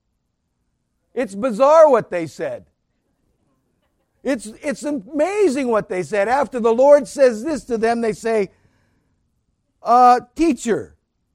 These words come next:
we would like that you should do whatever we desire for us to do for me." This is amazing. And Jesus said to them, "What do you want me to do for you?"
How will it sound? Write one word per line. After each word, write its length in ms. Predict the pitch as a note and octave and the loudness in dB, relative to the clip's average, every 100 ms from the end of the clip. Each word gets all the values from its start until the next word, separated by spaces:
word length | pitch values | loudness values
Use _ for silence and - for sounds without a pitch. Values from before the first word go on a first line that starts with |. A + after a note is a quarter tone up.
| _ _ _ _ | _ _ _ _
we 100 | C#4 | -8
would 220 | D4+ C#4+ | -6 -6
like 360 | C4 B3+ B3+ - | 0 2 2 -4
that 200 | G3+ B3+ | -6 -4
you 160 | C4 B3 | -2 -4
should 280 | - A#3 F#3 | -4 -10 -4
do 360 | C#4+ C#4 C#4 | -2 -2 -4
whatever 440 | - A#3+ C4+ C4+ C#4 | 0 4 4 2 -2
we 340 | C4+ C4 C4 | -2 -2 -2
desire 580 | A3+ B3+ C4 D4+ D4 C4 | -4 -8 -6 -4 0 0
for 200 | G3 D#4 | 0 4
us 240 | F4 C4 | 6 4
to 120 | - D4+ | -2 -4
do 200 | F#4 C4+ | -2 -2
for 140 | F#4 | -4
me." 380 | G#4+ E4 D3+ - _ _ _ _ _ _ _ _ _ _ _ _ _ A#4+ | -2 -2 -4 -10 _ _ _ _ _ _ _ _ _ _ _ _ _ -14
This 140 | C#4+ | -10
is 140 | D#4 | -10
amazing. 640 | D#4+ F#4+ F4+ C#4 C#4 C3+ D#2+ _ _ _ _ _ _ _ - | -8 -6 -4 -4 -6 -12 -16 _ _ _ _ _ _ _ -14
And 120 | C#4 | -6
Jesus 280 | D4+ C4+ G3+ | -4 -2 0
said 160 | A3+ | 0
to 60 | G#3+ | 2
them, 180 | G3+ G3 | 0 0
"What 180 | B3 | -2
do 60 | - | 0
you 100 | D#4 | -4
want 220 | C#4+ A#3+ | 0 -2
me 60 | C#4 | -2
to 100 | C#4+ | -4
do 240 | E4+ G4+ | 0 0
for 180 | G3 E3 | 0 -10
you?" 240 | C#3 G2 | -12 -18